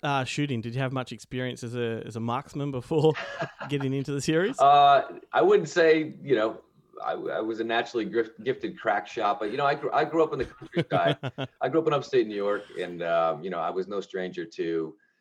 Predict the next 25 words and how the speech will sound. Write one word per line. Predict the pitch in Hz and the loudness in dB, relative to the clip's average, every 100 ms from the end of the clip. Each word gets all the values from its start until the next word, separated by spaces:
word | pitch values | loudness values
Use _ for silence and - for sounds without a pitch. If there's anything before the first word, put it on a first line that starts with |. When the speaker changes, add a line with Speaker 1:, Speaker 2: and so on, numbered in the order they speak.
| _ _ _ _ _ | _ _ _ _ _
Speaker 2:
rifles, | 95 113 110 110 - | 0 0 2 -4 -2
shotguns, | 113 98 - 90 90 85 - | 0 0 -2 -6 -6 -12 -10
you | 85 | -8
know, | 80 80 | -6 -6
hunting | - 113 110 107 101 92 | -6 -8 -4 -6 -6 -6
with | 90 85 | -6 -8
family | - 107 104 101 95 95 - | -10 -8 -6 -4 -4 -4 -6
and | 85 85 85 80 | -8 -8 -8 -12
stuff | - - 87 | -12 -10 -8
like | 85 78 | -8 -6
that. | 85 82 80 | -2 -2 -2
So | 98 | -2
I | 110 | -2
was | 135 | 0
always | 135 117 | 0 0
very | 104 101 | -2 -4
comfortable | - 104 95 95 95 | -4 -8 -6 -6 -4
and | |
educated | 87 90 82 98 87 85 78 _ - | -4 -8 -6 -4 -4 -6 -10 _ -12
and | 85 | -6
knowledgeable | 85 87 82 80 78 | -6 -6 -8 -8 -4
about | 76 73 82 | -4 -4 -4
guns, | 82 82 80 - _ _ _ _ - | -4 -6 -12 -16 _ _ _ _ -14
you | |
know, | 78 73 | -12 -12